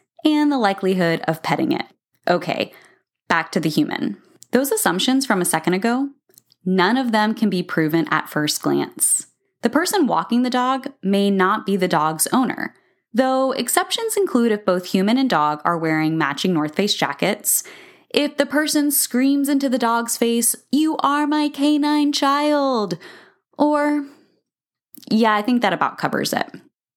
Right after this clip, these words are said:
This person may not be a dog walker by occupation.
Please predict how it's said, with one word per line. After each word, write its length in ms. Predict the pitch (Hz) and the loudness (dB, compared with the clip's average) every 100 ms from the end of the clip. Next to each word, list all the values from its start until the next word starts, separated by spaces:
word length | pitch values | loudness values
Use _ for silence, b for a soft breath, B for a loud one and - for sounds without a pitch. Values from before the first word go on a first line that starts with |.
| - | -2
This 160 | 269 | 0
person 340 | - 403 415 381 | 0 -2 0 0
may 160 | 226 | 2
not 200 | 262 262 | 0 0
be 100 | 233 | 0
a 80 | 220 | 0
dog 280 | 175 165 190 | 2 -2 0
walker 320 | 156 165 160 | -2 -2 -2
by 240 | 156 156 - | -2 -2 -2
occupation. 800 | 156 - 165 220 - - 220 214 | -4 -4 -2 -2 -2 -4 -8 -12